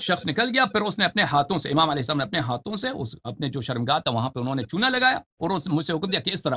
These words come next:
حمام، حمام اس طرح کیا کرو۔" تو اس نے ان کو سکھا دیا کہ حمام کا طریقہ کار کیا ہوتا ہے۔ اچھا، اب یہ پتہ چلا، اب انہوں نے جس روایت کی تلاوت کی ہے، انہوں نے اس میں خیانت کی ہے۔ وہ روایت یہ ہے، میرے محترم ناظرین،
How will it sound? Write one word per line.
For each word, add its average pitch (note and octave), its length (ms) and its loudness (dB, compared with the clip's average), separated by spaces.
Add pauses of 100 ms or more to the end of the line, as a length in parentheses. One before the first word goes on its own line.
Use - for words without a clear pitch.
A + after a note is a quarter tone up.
حمام، E3+ 300 4 (360)
حمام C3 360 0
اس A#3+ 100 0
طرح C#3+ 120 2
کیا F#2+ 180 -4
کرو۔" F#2 180 -10 (200)
تو B3 160 4
اس A3 100 0
نے A#3+ 60 2
ان A3 120 0
کو G3+ 100 0
سکھا C#3 280 -2
دیا A3+ 120 0
کہ D3 100 -4
حمام B2 240 0
کا E3 80 -2
طریقہ A2+ 240 -8
کار G#2+ 200 -6
کیا E2+ 140 -14
ہوتا E2+ 140 -16
ہے۔ - 100 -16 (180)
اچھا، - 240 0 (300)
اب C#4 180 8
یہ D4+ 100 10
پتہ C4+ 220 6 (100)
چلا، G3+ 160 8 (200)
اب C4+ 180 8
انہوں C4 200 10
نے D4 80 8
جس F3+ 200 2
روایت B2+ 540 0
کی - 60 -2
تلاوت A2 580 -2
کی G2+ 140 -6
ہے، - 100 -2 (220)
انہوں D#3+ 240 0
نے A#3 60 0
اس - 120 -4
میں G3+ 140 2
خیانت G3 340 2
کی - 100 -8
ہے۔ - 120 -12
وہ E3 100 -2
روایت G3 360 0
یہ F3+ 120 2
ہے، E2+ 180 -8
میرے A2+ 160 -2
محترم G#2+ 340 -4
ناظرین، E2+ 300 -8